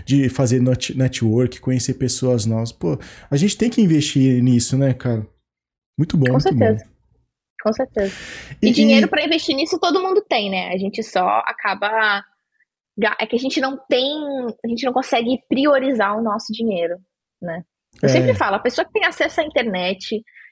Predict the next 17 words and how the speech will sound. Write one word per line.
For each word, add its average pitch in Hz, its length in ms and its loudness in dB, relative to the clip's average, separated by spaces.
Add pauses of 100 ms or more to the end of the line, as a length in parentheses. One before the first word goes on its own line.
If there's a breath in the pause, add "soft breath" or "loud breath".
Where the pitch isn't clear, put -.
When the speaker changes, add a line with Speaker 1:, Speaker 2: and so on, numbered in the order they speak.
Speaker 2:
e, 208 180 -4
e, 208 280 -4
e 196 40 0
geralmente 220 440 0
tá 214 140 0
ali 202 240 -4
assistindo 214 440 -4
meu 202 100 -6
conteúdo, 190 640 -4
cara, 208 300 -2
ela 214 200 -2 (100)
tem 220 220 0
o 233 80 -2
dinheiro 208 500 -4
que, - 140 -18 (120)
que 196 220 -4 (100)
eu 180 180 0